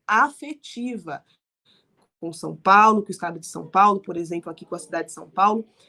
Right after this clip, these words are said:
É, eu venho brigando muito com a atuação do Tarcísio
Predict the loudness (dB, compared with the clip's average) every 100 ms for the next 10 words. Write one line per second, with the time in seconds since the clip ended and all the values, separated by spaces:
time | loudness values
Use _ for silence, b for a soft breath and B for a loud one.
0 | b b b -8 -6 -4 -4 -2 2 2
1 | 0 -8 _ _ _ _ -2 2 2 2
2 | 0 0 0 -2 -4 -8 -6 -4 -4 -4
3 | -6 -6 -12 -10 -8 -8 -8 -6 -4 -4
4 | -8